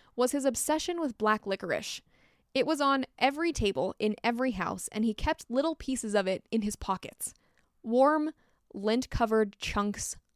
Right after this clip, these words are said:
of black licorice that he would always offer to the women and girls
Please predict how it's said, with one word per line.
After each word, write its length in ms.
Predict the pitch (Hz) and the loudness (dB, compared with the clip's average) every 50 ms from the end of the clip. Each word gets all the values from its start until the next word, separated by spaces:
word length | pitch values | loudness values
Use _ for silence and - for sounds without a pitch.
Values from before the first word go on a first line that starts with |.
| _ _ | _ _
of 220 | - 214 208 202 202 | 0 0 0 0 0
black 260 | 190 185 175 180 - | 2 2 2 2 0
licorice 540 | - 170 170 - 151 120 104 190 - - - - - - _ _ _ | -4 -6 -4 -2 -4 -4 -4 -4 -6 -10 -12 -14 -20 -20 _ _ _
that 100 | - 220 | -2 0
he 140 | 220 240 233 | 0 2 4
would 120 | 233 220 - | 4 4 6
always 280 | 226 233 240 247 247 - - | 6 6 8 6 4 2 4
offer 280 | - 285 302 - 330 320 | 4 4 4 4 0 -6
to 100 | - - | -2 0
the 100 | 285 269 | 0 2
women 300 | 220 220 220 220 220 208 | 2 2 2 2 0 0
and 160 | 214 214 214 | -2 -4 -2
girls 400 | - 196 196 185 190 190 190 | 0 2 2 2 2 2 -2